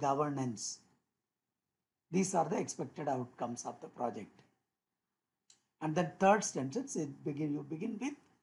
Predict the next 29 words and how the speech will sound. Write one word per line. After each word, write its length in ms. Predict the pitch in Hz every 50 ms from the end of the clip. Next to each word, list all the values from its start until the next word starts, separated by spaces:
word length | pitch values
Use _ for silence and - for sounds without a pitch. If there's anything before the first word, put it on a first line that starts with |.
| _ _ _ _ -
your 240 | 156 160 160 151 135
role. 320 | 131 135 131 120 107 95 - - - - _ _ _ _ _ _ _ _ _ _ _ _ _ _ -
For 140 | 180 160
example, 480 | 151 131 123 131 131 120 120 - - 269 320 - - - _ _ _ _ _ _ _ _ _ -
as 160 | 190 220 214
the 60 | 285
project 500 | - - - 175 156 135 135 139 139 -
manager, 460 | 147 131 131 127 117 147 156 165 165 - - - -
I 160 | 147 151 147
was 300 | 151 156 160 156 - -
responsible 680 | 139 135 131 - - 160 160 156 147 131 135 147 151 156 - - -
for. 380 | 123 113 113 123 151 - - - - - - _ _ _ _ _ _ _ _ _ _ _ _ _ _ _ _ _ _ _ _ _ _ -
Now 200 | 165 175 196 220
you 160 | 226 190 185
need 180 | 180 180 - -
to 60 | 269
continue 640 | - 170 143 - - 156 156 160 165 208 320 330 -
what 260 | - 156 165 165 165 165
you 80 | 147 143
have 180 | 139 131 131
done 240 | 131 143 180 240 349 - - _ _ _ _ _ _ _ _ _ _ _ -
as 220 | 160 151 147 147
part 280 | - - 151 143 143 -
of 200 | 165 190 - - -
all 280 | 156 143 147 151 151 147
the 260 | 139 131 160 - - - - -
five 320 | - 156 143 147 147 131
domains 440 | 139 135 135 139 139 139 135 - -
of 160 | 160 170 -